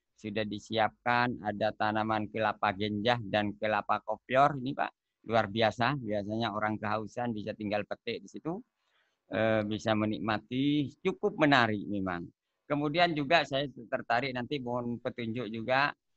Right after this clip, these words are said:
adanya tanaman selah, ket-, eh, tanaman,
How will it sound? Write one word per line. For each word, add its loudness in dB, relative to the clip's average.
adanya 2
tanaman 2
selah, 0
ket-, -8
eh, 2
tanaman, 2